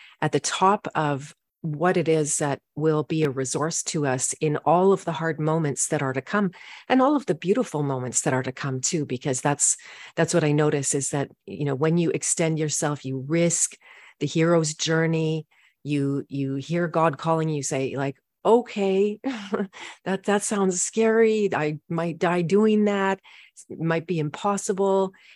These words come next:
You know, whether I'm suffering with an "I can't," kind of a low energy, which is much less common in the, in the truth community, or you're suffering with an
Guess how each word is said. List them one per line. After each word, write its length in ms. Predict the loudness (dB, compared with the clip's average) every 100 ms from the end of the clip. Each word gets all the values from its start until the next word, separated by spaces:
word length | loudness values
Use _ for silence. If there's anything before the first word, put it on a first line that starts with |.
| -6
You 80 | -4
know, 60 |
whether 260 | -2 -2 -2
I'm 140 | -2
suffering 500 | -2 -4 -4 -4 -2
with 160 | -2 -2
an 180 | -4 -4
"I 200 | -2 -2
can't," 460 | -4 -6 -2 -2 -4 -10 -14 -20 -18
kind 180 | -2 0
of 60 | 2
a 80 | 0
low 300 | 2 4 4
energy, 460 | 4 0 -2 -4
which 200 | -4 -4
is 160 | -4 -2
much 340 | 2 0 0
less 200 | -2 -2
common 420 | -4 -4 0 0 0
in 240 | -2 -2
the, 300 | -2 -4 -6 -10 -20 -6
in 120 | 0
the 80 | 0
truth 260 | 2 -4 -4
community, 520 | -2 0 2 0 0
or 320 | 4 6 6 4
you're 200 | 0 -4
suffering 520 | -2 -2 -2 -2 -2
with 180 | -2
an 100 | -2